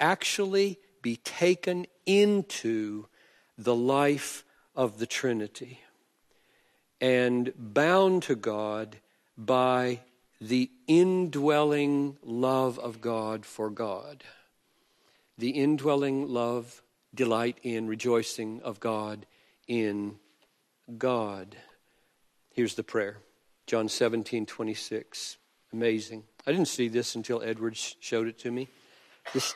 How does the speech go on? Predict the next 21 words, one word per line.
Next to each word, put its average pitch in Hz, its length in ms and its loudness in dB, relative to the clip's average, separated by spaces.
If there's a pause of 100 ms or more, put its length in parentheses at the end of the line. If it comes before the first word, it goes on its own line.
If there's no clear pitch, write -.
(120)
I'm, 139 160 2
I'm 147 300 4
so 113 680 4
blind. 110 440 -4 (380)
I'm 143 200 -2
such - 340 2
a 104 80 -4
dull. 101 880 0 (3750)
Thank 127 300 -6
you, 117 220 0 (220)
Lord, 117 340 0
for 120 140 -8
Jonathan 110 440 -8
Edwards. 104 520 -12 (840)
"I 143 140 6
made 170 340 6
known 185 460 6
to - 180 2
them 147 500 2
your 139 540 6 (100)
name." 139 580 0